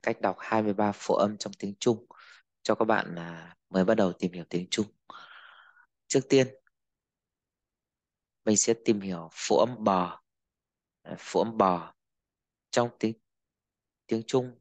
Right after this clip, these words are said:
đọc là pua, pua, pua, hay là giống như âm pờ của tiếng Việt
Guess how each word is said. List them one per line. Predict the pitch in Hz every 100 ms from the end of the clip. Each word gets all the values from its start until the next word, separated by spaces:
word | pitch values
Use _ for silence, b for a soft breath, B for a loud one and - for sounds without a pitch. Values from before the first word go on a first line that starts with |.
| _ -
đọc | 104 - _ -
là | 92 87 - _ _ _ _
pua, | 143 147 147 147 143 _ _ _ _ _ _ _ _ _ _ -
pua, | 139 143 139 135 _ _ _ _ _ _ _ _ -
pua, | 139 143 139 139 _ _ _ _ _ _ _ _ _ _ _
hay | - 131 123
là | 110
giống | 104 107 123
như | 131
âm | 131 - -
pờ | 101 92 -
của |
tiếng | - 107
Việt | 113